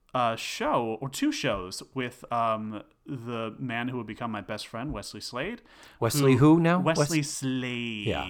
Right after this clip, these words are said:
Speaker 2: I
Speaker 1: if
Speaker 2: hear
Speaker 1: you
Speaker 2: he's very
Speaker 1: watch.
Speaker 2: good, yes.
Speaker 1: Yeah, he's fine.
Speaker 2: <laughs>
Speaker 1: Um, this might be the only public platform, my whole, my only chance in life to say this. Uh, he and his family, uh, out of the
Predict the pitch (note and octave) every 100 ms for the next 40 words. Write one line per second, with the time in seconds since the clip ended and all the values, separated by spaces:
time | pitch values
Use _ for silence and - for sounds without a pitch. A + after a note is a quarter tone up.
0 | F2+ C3+ C3+ E3+ C#3 C#3+ A2+ A#2 A2+ G2+
1 | D2+ D2 E2 G#2 C3+ D#3 F3+ D3 - F2+
2 | D#2+ - - - F3+ F3+ - - C3+ C#3
3 | C#3+ C#3+ C#3+ C#3+ - - C#3 C3+ D3 C#3+
4 | D3 B2+ C3 B2+ C#3 C3+ C3+ C3 B2+ -
5 | B2 A2 - B2+ C3+ G#2 A2+ A#2 A2+ -
6 | - A2 A2+ A#2+ G#2+ G2 _ _ _ _
7 | _ - B2+ C3 C3+ A2+ A#2 C3 A2 D#3
8 | B2+ A2 - - - D#3+ D#3 C#3 F3+ F3
9 | D3 D3+ D3 D3+ D#3+ C#3 B2+ A#2 A#2 C3
10 | B2 A#2 A2 A2